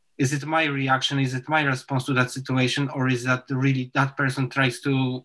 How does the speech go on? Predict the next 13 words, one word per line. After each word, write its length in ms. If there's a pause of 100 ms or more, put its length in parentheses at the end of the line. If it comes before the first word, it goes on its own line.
(200)
uh, 320
figure 280
out, 200 (140)
you 120
know, 220 (100)
um, 440 (280)
ha-, 300
ha-, 380 (100)
hurt 280
me 240 (140)
in 100
some 220
degree? 380